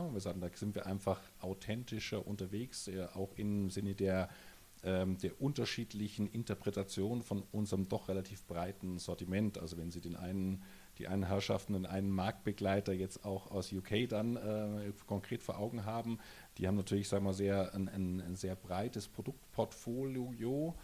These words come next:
ähm, wo sie natürlich, äh, sag ich mal, da ganz anders agieren können,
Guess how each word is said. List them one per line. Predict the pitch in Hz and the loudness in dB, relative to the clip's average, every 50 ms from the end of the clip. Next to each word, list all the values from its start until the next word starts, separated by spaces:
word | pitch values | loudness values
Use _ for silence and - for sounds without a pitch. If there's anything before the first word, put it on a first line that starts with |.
| - - - - - - | -14 -16 -18 -18 -10 -2
ähm, | - 104 104 101 101 101 95 | 2 4 4 4 4 2 2
wo | 95 104 | 0 0
sie | 98 98 | -2 0
natürlich, | 98 92 - - 104 104 101 104 - 95 92 | -2 -2 -2 -2 -2 -2 -2 -2 -4 -4 -2
äh, | 98 98 98 98 98 95 | 0 2 2 2 2 0
sag | 92 95 92 | 0 0 2
ich | 92 | 4
mal, | 95 92 | 4 4
da | 87 - | 2 2
ganz | - 92 95 92 - | 0 -2 -4 -4 -4
anders | 98 101 104 104 101 - - | -4 -4 -4 -4 -6 -6 -8
agieren | 95 - - 107 107 101 104 104 | -10 -8 -4 -2 -2 -2 -2 -2
können, | - - 113 120 123 123 127 127 123 | -2 -2 -2 0 0 0 0 -2 -2